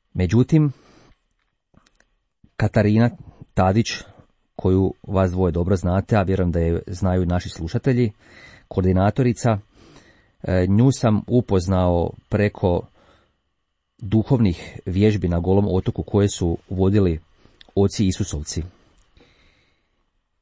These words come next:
I ne znam, mi nismo i, iskreno imali prije nego što sam počeo raditi na Radio Mariji nekakvog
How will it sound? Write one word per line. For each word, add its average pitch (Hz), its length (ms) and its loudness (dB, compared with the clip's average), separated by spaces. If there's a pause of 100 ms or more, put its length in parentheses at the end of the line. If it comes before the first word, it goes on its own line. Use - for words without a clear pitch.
I 104 300 4 (720)
ne 117 220 4
znam, 113 280 0
mi 127 240 4
nismo 131 340 4
i, 117 140 2 (140)
iskreno 107 320 2
imali 101 460 2 (480)
prije 107 260 4
nego 92 160 0
što 95 140 -2
sam 90 360 -2 (140)
počeo 101 280 0
raditi 92 280 0
na 90 80 0
Radio 90 240 0
Mariji 90 360 0 (540)
nekakvog 87 300 0